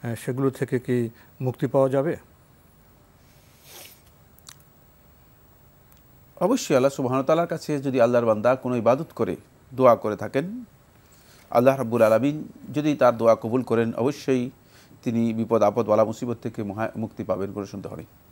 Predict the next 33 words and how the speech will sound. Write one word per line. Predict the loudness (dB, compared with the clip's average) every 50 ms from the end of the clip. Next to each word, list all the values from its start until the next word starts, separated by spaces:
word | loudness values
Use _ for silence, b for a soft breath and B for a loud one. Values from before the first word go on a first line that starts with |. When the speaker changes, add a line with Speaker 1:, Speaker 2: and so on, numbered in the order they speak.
| _ b b b b b b b b b b b b b b
Speaker 2:
কিন্তু | -2 -2 2 4 4
আপনি | 4 4 4 2 -4
যে | -2 -2
পদ্ধতিতে | 0 0 0 0 0 -2 -2 -2
প্রশ্ন | -2 -2 -2 -2 -4
করেছেন, | -4 -4 -4 -4 -6 -8
এই | -8 -6
পদ্ধতি | -6 -6 -6 -6 -8 -8 -12 -10 -8
প্রশ্নের | -10 -10 -8 -8 -10 -10
সঠিক | -8 -10 -10 -10 -12 -14 -16
নয়। | -18 -18 -18 _ _ _ _ _ -20 _ _ _ _ _ b b b b b b b b
সুনির্দিষ্ট | -2 0 0 0 0 -2 -6 -4 -4
প্রশ্ন | -4 -2 -4 -6 -4 -4 -4 -2 -2 -4 -6 -10 -20 _ _ b b b b b b b 0
জানা | 4 4 6 6 4
দরকার। | 2 0 0 2 2 2 2 0 -8 -18 -20 -20 _ _ _ _ _ _ _ _ _ _ b b b b b b b b -10
এখানে | -4 -2 0 0
অনেকগুলো | 2 2 0 0 0 -2 -2 -2 -2
বিভ্রাট | 0 0 0 2 2 2 2 2 0 -4
প্রশ্নের | -4 -4 -4 -4 -4 -4
মধ্যে | -4 -2 -2
রয়েছে, | -2 -2 -4 -4 -6 -6
যেগুলো | -6 -6 -4 -4 -4 -4 -4 -6 -10 B B B B B
আলোচনা | B 0 0 0 0 -2 -2
করে | -2 -2 -2 -2
সময় | -2 -4 -4 -4 -4 -4
নষ্ট | -4 -6 -6
করাও | -4 -2 0 2 2 0 0
আমি | -2 -6
মনে | -6 -8 -8
করি | -6 -6 -8
যে | -8 -8
খুব | -8 -8 -8
বেশি | -8 -8 -10 -10 -10